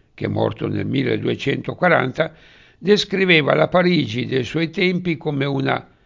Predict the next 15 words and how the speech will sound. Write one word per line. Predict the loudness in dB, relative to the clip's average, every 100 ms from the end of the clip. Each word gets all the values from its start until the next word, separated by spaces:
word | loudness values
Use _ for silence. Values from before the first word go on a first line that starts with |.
| _ _ _
capra | 0 2 4 4 4 2 0 -4
scabbiosa, | -16 -4 -4 -4 0 0 2 -2 -8 -14 _ _ _ _
pronta | 4 4 4 0
a | -2
infettare | -2 0 -2 2 4 4 2
gli | -4
studenti | -6 -4 -2 0 -2 -4 -6
che | -4 -4
vi | -2 -2
giungano | 0 0 0 0 0
da | 2 0
ogni | 0 -4
parte, | -4 -4 -6 -14 -18 _ _ _ _ _ _ _
dato | 2 2 4 -2
che | -2 -2 -2